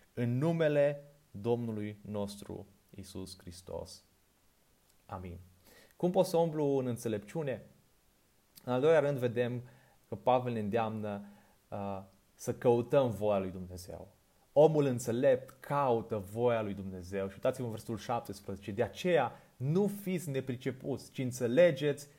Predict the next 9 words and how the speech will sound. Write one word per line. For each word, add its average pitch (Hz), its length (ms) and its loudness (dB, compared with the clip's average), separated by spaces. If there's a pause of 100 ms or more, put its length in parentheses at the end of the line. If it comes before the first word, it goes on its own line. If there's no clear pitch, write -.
(320)
care 185 400 4
este 151 680 0 (160)
voia 120 500 4
Domnului.” 107 480 -4 (400)
Atunci 202 280 0
când 202 160 0
vorbim 175 320 0
de 147 240 2 (640)
voia 131 600 4